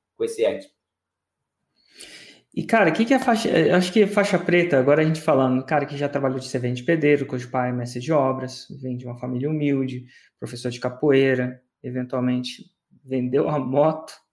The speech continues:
Speaker 2: foi nem um carro, foi a moto, <laughs> pra, pra fazer isso dar certo, que simplesmente acreditou lá atrás.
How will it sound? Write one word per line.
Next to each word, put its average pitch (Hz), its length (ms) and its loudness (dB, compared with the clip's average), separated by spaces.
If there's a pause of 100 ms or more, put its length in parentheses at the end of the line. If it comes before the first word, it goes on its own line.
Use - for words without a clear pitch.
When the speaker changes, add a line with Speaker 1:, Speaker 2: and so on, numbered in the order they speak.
(300)
Speaker 2:
foi - 180 -2
nem 156 120 0
um 247 100 -2
carro, 147 420 -8
foi 139 160 -4
a 135 120 -6
moto, 135 420 -6 (520)
<laughs> 170 1300 -2
pra, 131 580 2 (600)
pra 165 120 0
fazer 202 240 2
isso 220 140 -6
dar 190 120 2
certo, 180 420 -2 (720)
que 139 160 -10
simplesmente 147 580 -8
acreditou 139 400 -8
lá 131 120 -4
atrás. 139 600 -8